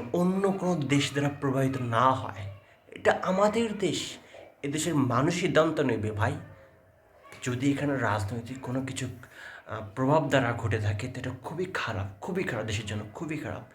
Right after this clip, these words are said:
কারণ সচিবালয় হচ্ছে দেশের প্রাণকেন্দ্র, এখানে সব কিছু নিয়ন্ত্রিত হয় অনেক কিছু এখানে। আর এটা যদি অবস্থা এরকম হয়,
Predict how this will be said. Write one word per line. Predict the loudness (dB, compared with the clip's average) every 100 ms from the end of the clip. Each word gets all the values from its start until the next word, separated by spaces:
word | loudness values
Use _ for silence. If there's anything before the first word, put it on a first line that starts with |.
| -20 -20 -20 _ -20 _
কারণ | 0 2 2 0
সচিবালয় | -2 -4 0 2
হচ্ছে | 2 0
দেশের | -2 -2 -2
প্রাণকেন্দ্র, | 0 2 2 2 2 2 2
এখানে | 2 -2 -4 -6 -6 -12 -16 -18 _
সব | -4 -4 -2
কিছু | -2 0 4 6
নিয়ন্ত্রিত | 6 4 4 2 2 2
হয় | 0 2
অনেক | 2 2 -2
কিছু | -8 -6
এখানে। | -6 -6 -8 -12 -14 -20 -20 -20 -20 -20 -12 -10
আর |
এটা | -10 -6 -2
যদি | -2 -2 -4 -6 -4
অবস্থা | 0 0 -2 -6 -6
এরকম | 0 0 2 0
হয়, | -2